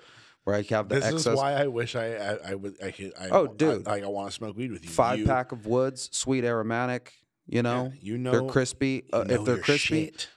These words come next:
Speaker 1: fucking dump 'em. Go get another one. Uh, it's not a flex. It's just literally like, I
Speaker 2: I've smoked, I've smoked with every person I call my, one of my best friends,
Speaker 1: Yeah.
Speaker 2: except you.
Speaker 1: Yeah.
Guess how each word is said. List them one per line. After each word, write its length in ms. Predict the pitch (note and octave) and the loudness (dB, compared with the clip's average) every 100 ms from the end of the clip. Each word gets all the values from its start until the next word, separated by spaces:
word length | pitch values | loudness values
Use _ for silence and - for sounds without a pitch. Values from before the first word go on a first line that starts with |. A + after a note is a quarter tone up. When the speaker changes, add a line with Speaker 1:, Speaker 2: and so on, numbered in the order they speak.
| _ | _
Speaker 1:
fucking 460 | C3+ C3 A#2+ G#2 F#2+ | 0 2 -2 -2 2
dump 320 | B2+ C3+ G2+ | 2 2 -4
'em. 240 | C2+ - - | -10 -12 0
Go 160 | A2 A2+ | 0 2
get 140 | B2 | 0
another 340 | C3 C#3 A2 | 0 0 -2
one. 280 | - - - - - | -6 -12 -14 -8 -4
Uh, 80 | A#2+ | -4
it's 180 | C3 | 0
not 160 | F3 B2+ | 0 0
a 40 | |
flex. 480 | - - F#2+ B2+ - | -2 -4 -2 -2 -4
It's 160 | F2 - | -6 -4
just 220 | C#3+ - | -4 -2
literally 280 | C3+ C#3 C3 | 0 0 0
like, 220 | A#2+ - - | 0 -4 -10
I 220 | A1+ B1+ | -8 -4
Speaker 2:
I've 200 | A2+ - | -4 -2
smoked, 500 | - B2+ A#2 C3+ - - | -4 -4 -6 -6 -12 -10
I've 200 | G2 G#2+ | -8 -6
smoked 380 | - A2+ A2 - | -6 -6 -8 -8
with 180 | G2+ - _ _ _ | -12 -12 _ _ _
every 480 | G2 G2 G#2 G#2 G#2 - _ - | -10 -8 -6 -6 -8 -12 _ 0
person 380 | G#2 E2+ F2 E2+ | 0 -4 -12 -12
I 140 | E2+ | -12
call 500 | E2 F#2 E2+ D#2+ D#2+ _ - F2 _ | -10 -8 -8 -8 -12 _ -20 -20 _
my, 200 | F#2+ F2 E2 _ | -10 -10 -12 _
one 120 | - F2 | -10 -10
of 60 | |
my 100 | E2 | -10
best 280 | D#2 D2+ - | -12 -12 -14
friends, 360 | B1+ G1+ - - - | -16 -20 -20 -12 -2
Speaker 1:
Yeah. 120 | A2 | 0
Speaker 2:
except 280 | F2 E2+ - | 0 -6 -14
you. 140 | - _ - | -20 _ -6
Speaker 1:
Yeah. 260 | G#2+ A2+ | 0 0